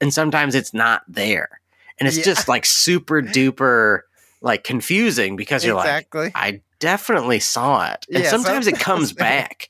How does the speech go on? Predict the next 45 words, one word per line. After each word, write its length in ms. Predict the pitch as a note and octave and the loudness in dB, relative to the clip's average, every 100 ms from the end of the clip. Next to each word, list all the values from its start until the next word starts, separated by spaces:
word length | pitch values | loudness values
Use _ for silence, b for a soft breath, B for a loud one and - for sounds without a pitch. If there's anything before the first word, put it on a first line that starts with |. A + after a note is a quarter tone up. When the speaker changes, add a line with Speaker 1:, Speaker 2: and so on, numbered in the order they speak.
| - | -14
Speaker 1:
'cause 280 | F#3 D3 | -4 -2
there's 180 | C#3+ C#3+ | 0 0
one 200 | C#3+ G#3 | 0 -2
moment 360 | G3+ F#3+ D#3+ C3 | 0 0 0 0
when, 300 | C#3 A#2+ G#2 - B - | 0 0 -2 -6 B -4
like, 160 | A2+ | -2
they 80 | A2 | 0
bring 320 | F#2+ B2 C#3 | 0 0 2
out 220 | B2 A#2+ | 2 2
the 80 | - | 2
little 520 | A#2 A#2+ A2+ A2 G#2 - | 2 4 4 2 0 -2
teleprompter, 880 | C3+ C3 - B2 A2+ - A#2 A2 A2 | 0 0 2 0 0 0 2 4 2
or 340 | C3+ B2 F#2+ - _ | 2 2 0 -4 _
what 220 | E2 D3 | -4 -2
is 160 | F3 D3+ | -2 -4
the, 200 | - A#2 | -2 -2
what 120 | C#3+ G3 | -2 -4
is 100 | - | -4
the 100 | E3 | -4
thing 200 | E3+ D#3+ | 0 2
where 100 | D3+ | 2
you 140 | B2 | 0
draw 220 | A2 B2 | 2 2
on 80 | B2+ | 2
the 60 | G#2+ | 0
screen? 240 | - - | -2 -2
Speaker 2:
Oh, 60 | C#3+ | 0
yeah, 240 | C#3 B2+ | 2 2
Speaker 1:
What 0 | |
Speaker 2:
with 60 | A#2+ | 0
Speaker 1:
the 60 | D3 | 0
Speaker 2:
the 0 | |
Speaker 1:
hell 80 | A#2+ | 0
is 40 | |
that 40 | A2+ | 0
Speaker 2:
light 160 | A2 | -2
Speaker 1:
called? 140 | - - | -2 -2
Speaker 2:
pen, 440 | B2+ A#2+ A#2+ B2 | 0 0 -2 -4
the 60 | C3+ | 0
Speaker 1:
Yes, 220 | C#3 A#2+ | 2 2
Speaker 2:
little, 120 | A#2 | 2
Speaker 1:
with 80 | C#3 | 0
the 40 | C3+ | 0
light 160 | A2+ C#3 | 2 2
Speaker 2:
yeah. 200 | A2 | 0